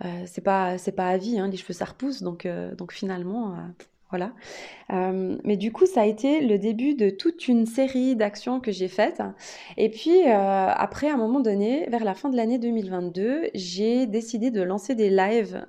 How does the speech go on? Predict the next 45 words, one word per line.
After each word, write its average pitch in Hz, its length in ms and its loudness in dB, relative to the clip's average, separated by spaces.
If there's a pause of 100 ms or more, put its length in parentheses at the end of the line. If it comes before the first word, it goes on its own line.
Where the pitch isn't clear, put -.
sur - 260 -8
Instagram. 190 600 -2 (540)
Euh, 175 200 -2
j'avais 185 260 2
envie 277 240 2
de 226 80 2
faire 226 200 -2
des 196 120 0
lives, 185 240 2
je 196 60 -10
savais 180 200 -2
pas 180 100 -2
encore 262 300 -2
trop - 160 -8
sur, 214 240 -6
sous, 208 380 -4
sous 277 180 -6
quelle 208 160 0
forme. 202 460 -2 (400)
Mais 196 80 2
finalement, 254 480 0
c'était 277 320 -4
des 220 180 0
lives 202 300 2
où 226 40 -4
j'ai 190 140 0
interviewé 240 680 0
des 180 220 -2
personnes, 185 520 0
des 170 100 -4
femmes, 233 500 0
des 160 100 -6
femmes 233 280 -2
que - 80 -10
je - 100 -12
trouvais 170 320 -8
inspirantes 196 540 -6
d'une, 170 240 -6
pour 165 320 -10
une 165 100 -4
raison 208 340 -2
ou - 20 -6
pour 185 200 -8
une 175 140 -4
autre. - 300 -6